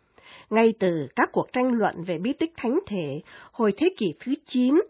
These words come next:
và mười một, giáo hội đã phải phản ứng chống lại quan niệm coi thánh thể chỉ là những biểu tượng sự hiện diện thiêng liêng của Chúa Giêsu mà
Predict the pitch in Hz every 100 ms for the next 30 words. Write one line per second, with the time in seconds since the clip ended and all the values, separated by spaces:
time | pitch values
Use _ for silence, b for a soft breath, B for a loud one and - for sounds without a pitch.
0 | _ 180 185 185 160 156 151 - _ B
1 | B B _ - 254 415 247 196 160 175
2 | 247 190 175 - 202 139 - 214 320 -
3 | 269 427 196 - 285 311 254 196 120 -
4 | 311 320 285 415 214 196 147 160 B B
5 | B - 226 185 247 226 190 185 349 208
6 | 175 170 208 165 180 - 196 208 165 170
7 | 190 - - - 294 294 294 294 294 -
8 | - 254 277 277 285 254